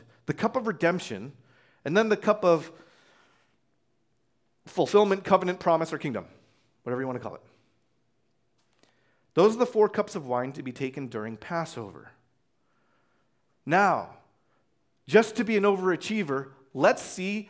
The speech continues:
the exact order of how they did the Passover, okay? So they'd start with the prayer of thanksgiving. Somebody starts off and gives a blessing,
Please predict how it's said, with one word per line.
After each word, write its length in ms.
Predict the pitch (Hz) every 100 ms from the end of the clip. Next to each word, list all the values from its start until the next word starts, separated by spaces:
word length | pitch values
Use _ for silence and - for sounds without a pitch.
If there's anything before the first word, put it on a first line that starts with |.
| -
the 120 | 180
exact 540 | 156 113 156 196 - -
order 340 | 208 208 156
of 60 | 143
how 180 | 147 151
they 120 | 160
did 200 | 131 143
the 60 |
Passover, 560 | - 269 247 151 104 104
okay? 220 | - 170
So 260 | 208 190 - - -
they'd 160 | 185 185
start 260 | 277 320
with 80 | 294
the 60 | 233
prayer 300 | - 254 240
of 100 | 240
thanksgiving. 500 | 202 - 226 175 113
Somebody 260 | 175 208
starts 260 | - 220 -
off 180 | 214 214
and 120 | 156
gives 140 | 175
a 60 | 165
blessing, 480 | 135 165 - 262